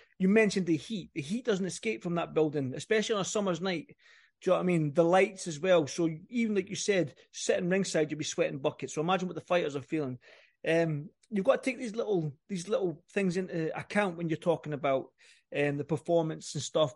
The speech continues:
But for Frazer headlining his first fight against Mariusz Wach, who's, who's been in there, he's done it. He, he's fought the best in the division. Do you know what I mean? He's lost against the best in the division as well. It's not like he's, uh,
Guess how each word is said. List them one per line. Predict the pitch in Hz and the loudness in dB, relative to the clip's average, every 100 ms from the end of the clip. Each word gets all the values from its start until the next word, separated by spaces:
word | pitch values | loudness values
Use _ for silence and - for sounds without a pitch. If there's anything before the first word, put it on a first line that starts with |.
| - | 0
But | 170 - | 0 2
for | 170 | -6
Frazer | - 233 247 208 202 - | 2 4 4 4 2 2
headlining | 185 233 220 202 190 | 0 2 0 0 -2
his | - | -4
first | - 156 - | -6 -6 -2
fight | 127 131 147 _ _ _ _ _ _ _ | -2 -2 -4 _ _ _ _ _ _ _
against | 170 226 190 | 2 4 4
Mariusz | 214 196 180 156 | 4 4 4 2
Wach, | 151 156 156 | 2 2 2
who's, | 160 147 | -2 -2
who's | 170 170 160 | -2 -2 -2
been | - 220 | -2 0
in | 233 | 2
there, | 220 208 202 | 4 4 2
he's | 196 139 | -2 0
done | 190 190 | 2 2
it. | 185 - _ _ _ _ - | 0 -4 _ _ _ _ -2
He, | 156 165 | 0 0
he's | 156 151 | -2 -4
fought | - 214 196 - - 196 | 2 6 6 4 -8 -8
the | 165 196 | -2 2
best | 214 214 - | 4 4 2
in | 180 | 0
the | 160 | 0
division. | 135 151 160 139 151 151 165 160 | -4 -4 -2 4 4 4 -2 -4
Do | 147 | -4
you | 175 | -2
know | 165 | -2
what | |
I | 165 | -2
mean? | 180 165 | -2 -2
He's | 165 139 | -4 -2
lost | 190 247 226 | 2 2 2
against | 226 175 | -4 -4
the | 165 | -2
best | 156 151 156 | 2 2 0
in | |
the | 143 | -4
division | 143 139 139 | 0 0 -2
as | 120 | -2
well. | 123 139 | -2 -2
It's | 208 | -2
not | 220 | 0
like | 196 160 - - - _ _ _ | 0 -2 -6 -20 -20 _ _ _
he's, | 180 165 143 | -4 -4 2
uh, | 160 156 151 135 | 4 4 4 0